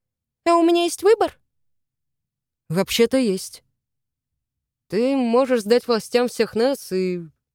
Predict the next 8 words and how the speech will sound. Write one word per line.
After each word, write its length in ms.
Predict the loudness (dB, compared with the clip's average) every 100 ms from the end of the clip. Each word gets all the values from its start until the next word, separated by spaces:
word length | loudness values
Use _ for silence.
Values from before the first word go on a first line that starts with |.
| _ _ _ _ _ _
тем 220 | -2 0
самым 520 | 0 0 0 0 -4 -8 _ _ _ _ -8
купить 340 | -4 -2 -4
себе 220 | -2 -2
прощение». 640 | 0 -2 0 0 0 -2 -10 _ _ _ _ _ _ _ _ _ _ _ _ _ _ _ _ _ -2
По 60 |
непонятной 500 | 0 2 0 0 -4
причине 800 | -4 -4 -4 -2 0 0 -6 -10